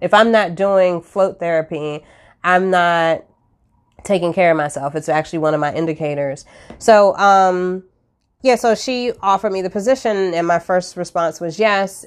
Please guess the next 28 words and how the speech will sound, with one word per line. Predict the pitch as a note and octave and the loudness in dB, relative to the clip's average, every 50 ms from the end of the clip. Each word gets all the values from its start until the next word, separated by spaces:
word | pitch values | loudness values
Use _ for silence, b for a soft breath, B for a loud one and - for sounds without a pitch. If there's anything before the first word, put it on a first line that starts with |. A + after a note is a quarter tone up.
| - | -8
And | F#3 F#3 F3+ F3+ F#3 | -4 -2 0 0 2
then, | F3+ F3 F3 F3 E3+ E3+ E3+ E3+ E3+ - - _ - | 2 2 2 2 0 0 -2 -2 -4 -8 -10 _ -6
you | F3+ F3+ | -2 0
know, | F3 F3 E3 E3 D#3+ D#3+ | 2 2 4 4 4 2
the | D3+ D3+ D#3+ D#3+ D#3 D#3 D#3 D3+ D3+ C#3+ - - _ | 0 -2 0 2 2 2 2 2 0 -2 -6 -12 _
critic | - - C#4 C4+ F#3 - - - - - _ _ _ | 0 2 4 4 2 0 -4 -12 -20 -20 _ _ _
in | - G3+ F#3+ F#3 | -6 -4 -2 0
me, | F3+ E3 D#3 D#3 D3 D3 D3+ D3+ - - - - | 0 -2 -2 -4 -6 -6 -8 -12 -14 -16 -10 -4
right? | E3+ E3 E3 F3 F3 - - _ - | -2 -2 -2 -2 -4 -8 -12 _ -8
Um, | F3 F3 E3+ E3 D#3+ D#3+ D#3 D#3+ D#3+ - | -4 -4 -2 -2 -4 -6 -8 -10 -10 -8
I | E3 F3 | -4 -2
have | F3+ F3 E3+ | 0 2 2
a | E3+ D#3+ E3 F#3 - - | 2 0 0 -2 -8 -10
few | - G3+ F#3+ F3+ | -6 -6 -6 -4
friends | - - F3+ F3 E3+ E3+ E3+ E3 D#3+ - b b b b b b b b | -2 0 0 2 2 2 0 0 -2 -4 b b b b b b b b
who | - G#3+ G3 F#3+ | -2 0 2 2
have | F3+ F#3+ F3+ E3+ D#3+ | 4 4 2 2 4
businesses | F3+ F3+ E3+ E3+ E3+ E3 - F3 E3+ E3 E3 D#3+ D#3+ - | 4 4 4 2 -2 -6 -4 -2 0 0 0 0 -2 -4
who | G3+ F3+ E3+ | -6 -6 -4
have | E3+ E3 D3+ | -4 -6 -4
also | - E3 E3+ E3 - - E3 E3 D#3+ D#3+ D#3+ D#3 D3 - - | -2 0 -2 -2 0 0 0 2 2 2 0 0 -4 -6 -10
sought | - - - F3+ E3 D#3+ | -16 -8 -2 0 2 2
out | D#3+ D#3+ D#3 - D#3 | 2 2 0 0 -2
jobs | D3+ E3 D3+ D3 C#3+ C#3+ C#3+ D3 - - | -2 -2 0 0 0 0 -2 -4 -8 -16
to | - - - D#3+ D3+ D3 | -16 -12 -8 -8 -6 -6
supplement | C#3+ - E3+ D#3+ - D#3+ D3+ D3+ D3 D3 | -6 -4 -6 -4 -4 -2 -2 -2 -2 -2
their | - D3+ - | -2 -4 -4
income, | - F3 F#3 F3+ - - E3 E3 D#3 D#3 D3+ D3+ D#3 | -2 -4 -4 -4 -4 -4 -2 0 0 0 -2 -4 -6